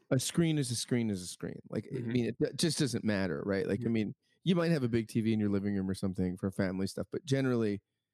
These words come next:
Speaker 1: it, it's more and more like, okay, we all have our tablets, we got our phones, you can watch this, I can watch this, we're watching it at
Speaker 2: Mm-hmm.
Speaker 1: independent times.
Speaker 2: Mm-hmm.
Speaker 1: And so this is, you know, so, I mean, I think this is an attempt, I would guess, like, with Quibi, right, is, is to try to adapt to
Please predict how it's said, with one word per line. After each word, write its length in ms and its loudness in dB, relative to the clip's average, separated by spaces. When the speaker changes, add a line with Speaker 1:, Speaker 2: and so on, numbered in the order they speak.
Speaker 1:
it, 160 0
it's 220 -4
more 220 2
and 80 0
more 260 0
like, 380 -2
okay, 240 2
we 160 0
all 160 0
have 140 0
our 100 0
tablets, 560 0
we 80 0
got 120 2
our 60 0
phones, 460 0
you 60 -4
can 120 -2
watch 200 -4
this, 280 0
I 100 0
can 140 -4
watch 180 -4
this, 300 -2
we're 80 -2
watching 300 -4
it 60 -8
at 40 -4
Speaker 2:
Mm-hmm. 140 -2
Speaker 1:
independent 340 -6
times. 340 0
Speaker 2:
Mm-hmm. 280 -6
Speaker 1:
And 180 -2
so 200 2
this 260 0
is, 340 -2
you 140 2
know, 180 2
so, 260 -2
I 60 -2
mean, 160 0
I 80 0
think 280 0
this 220 2
is 220 0
an 80 0
attempt, 460 -2
I 60 0
would 120 0
guess, 280 0
like, 160 -2
with 180 -6
Quibi, 300 2
right, 180 0
is, 140 -2
is 240 -2
to 140 -2
try 240 0
to 140 -2
adapt 480 -2
to 360 -2